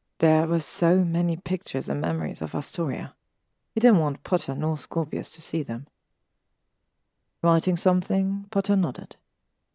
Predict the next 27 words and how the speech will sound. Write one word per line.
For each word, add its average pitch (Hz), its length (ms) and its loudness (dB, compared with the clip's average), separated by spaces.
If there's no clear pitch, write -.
Then 156 320 2
the 175 100 4
door 170 200 6
was 135 180 -2
ripped 143 380 2
open 143 560 2
and 139 140 -4
Scorpius - 520 -2
appeared. - 440 -6
He 165 100 0
frowned 165 360 6
at 147 120 0
Potter, 170 280 0
and 135 200 -2
Draco 143 560 2
saw - 360 -2
a 156 60 -2
minuscule 156 720 4
rolling 135 560 0
of - 120 -8
his 135 140 -6
eyes. - 400 -8
He 208 80 2
probably 226 440 6
already 190 360 6
knew 185 340 6
that 135 200 0